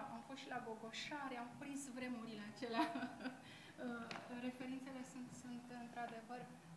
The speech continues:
foarte importante, pentru că ceea ce lipsește în sistemul de educație este tocmai această viziune. Viziune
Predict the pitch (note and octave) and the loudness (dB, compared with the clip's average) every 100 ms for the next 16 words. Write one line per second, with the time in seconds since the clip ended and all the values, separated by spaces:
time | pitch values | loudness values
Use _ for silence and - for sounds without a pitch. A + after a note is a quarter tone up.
0 | - - C#4 C4+ A#3 G3+ G3+ G#3 A3 A3+ | -10 8 8 8 6 2 0 -2 -4 -4
1 | A#3 A3 G#3 A#3 A3 B3 A#3 A#3 A3+ A#3+ | -4 -4 -4 -6 -2 -2 -2 -6 -6 -8
2 | A#3 A#3 - A3+ A#3+ A#3 A3 G#3+ A3 A#3 | -4 -6 -6 -8 -6 -4 -4 -4 -4 -4
3 | A3+ A3+ A3 B3 B3 G#3+ A3 G#3+ G3+ G3+ | -4 -4 -4 -2 0 0 -2 -4 -4 -4
4 | F#3+ F#3+ F3+ E3+ - - - - - - | -4 0 0 0 -6 -10 -12 -14 -14 -8
5 | A3+ G#3+ A3+ | -4 0 0